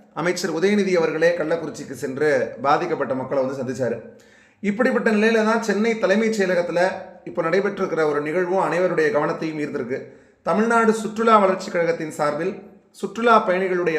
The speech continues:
பயன்பாட்டிற்காக ரூபாய் மூன்று கோடி மதிப்பிலான ஐந்து புதிய அதிநவீன சொகுசு சுற்றுலா பேருந்துகளுடைய சேவையினை முதலமைச்சர் வந்து தொடங்கி வச்சாரு. அதை வந்து பாத்தீங்கன்னா அந்த நிகழ்வுல சுற்றுலாத்துறை அமைச்சருங்கிற முறையில அமைச்சராக ராமச்சந்திரன் வந்து கலந்துக்கிட்டாங்க.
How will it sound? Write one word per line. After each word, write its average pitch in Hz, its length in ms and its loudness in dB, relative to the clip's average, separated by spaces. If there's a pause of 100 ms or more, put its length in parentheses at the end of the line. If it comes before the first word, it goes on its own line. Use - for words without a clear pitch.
பயன்பாட்டிற்காக 156 720 0 (420)
ரூபாய் 185 340 2
மூன்று 220 320 0
கோடி 214 240 6
மதிப்பிலான 175 460 -2 (200)
ஐந்து 214 240 2 (140)
புதிய 220 260 -2 (140)
அதிநவீன 196 500 0 (120)
சொகுசு 202 400 -2
சுற்றுலா 180 320 0 (100)
பேருந்துகளுடைய 151 560 0 (120)
சேவையினை 151 440 -2 (440)
முதலமைச்சர் 175 480 0
வந்து 147 180 -2
தொடங்கி 147 260 -2
வச்சாரு. 131 300 0 (800)
அதை 190 160 6
வந்து 220 180 2
பாத்தீங்கன்னா 208 440 2
அந்த 190 160 2
நிகழ்வுல 214 360 4 (140)
சுற்றுலாத்துறை 233 540 0
அமைச்சருங்கிற 185 560 -2
முறையில 175 300 0 (300)
அமைச்சராக 190 580 2
ராமச்சந்திரன் 156 520 -2
வந்து 156 160 0 (140)
கலந்துக்கிட்டாங்க. 131 500 -4